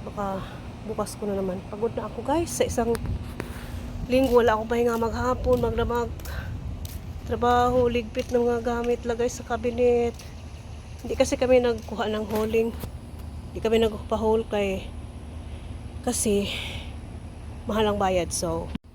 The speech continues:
ginawa namin, nag, yung kaibigan ni Asban na mayroong, tawag yan, mayroong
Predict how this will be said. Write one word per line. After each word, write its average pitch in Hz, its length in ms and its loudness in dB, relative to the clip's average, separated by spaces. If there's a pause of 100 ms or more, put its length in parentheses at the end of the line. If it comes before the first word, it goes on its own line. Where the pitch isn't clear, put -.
ginawa 247 240 0
namin, 240 480 0 (880)
nag, 208 240 -2 (240)
yung 220 160 4
kaibigan 226 400 6
ni 233 80 8
Asban 208 480 4
na 202 80 4
mayroong, 196 880 2 (1800)
tawag 214 320 6
yan, - 20 -6 (300)
mayroong 196 1120 2